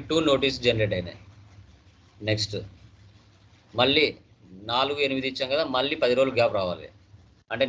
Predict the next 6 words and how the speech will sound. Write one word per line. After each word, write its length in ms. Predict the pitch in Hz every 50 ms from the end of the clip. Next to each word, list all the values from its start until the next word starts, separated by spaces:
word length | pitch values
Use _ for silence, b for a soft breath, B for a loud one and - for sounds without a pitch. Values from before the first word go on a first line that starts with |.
| 127
నెక్స్ట్ 200 | 127 127 - 147 139 139
డేట్ 160 | 143 139 143 143
ఏ 20 | 143
డేట్ 220 | 139 139 139 139 139
ఇవ్వచ్చు? 280 | 139 135 131 - 135 131 135 131 - - _ _ _ _ _ _ _ _ _ _ - _ _ _ _ _ _ _ _ _ _ _ _ _ _ _ _ _ _ _ _ _ _ _ _ _ - - 98 - - _ _ - - _ _ _ _ _ _ - _ - - - _ _ _ _ _ - - - - - - _ _ _ _ _ - 92 - - - - _ _ _ _ - _ - _ _ _ _ _ - _ - - - -
ఆ, 40 | 101